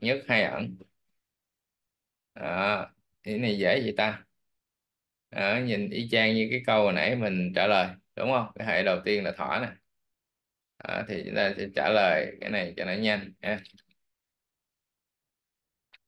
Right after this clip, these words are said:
Đã có là hệ phương trình, à, đầu tiên này, hành ba đúng không?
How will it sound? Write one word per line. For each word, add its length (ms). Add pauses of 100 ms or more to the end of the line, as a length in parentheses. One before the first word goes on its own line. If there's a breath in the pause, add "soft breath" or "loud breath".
(540)
Đã 140
có 140
là 280
hệ 420 (640)
phương 220
trình, 340 (1120)
à, 440 (260)
đầu 240
tiên 240
này, 220 (3000)
hành 200
ba 260
đúng 100
không? 240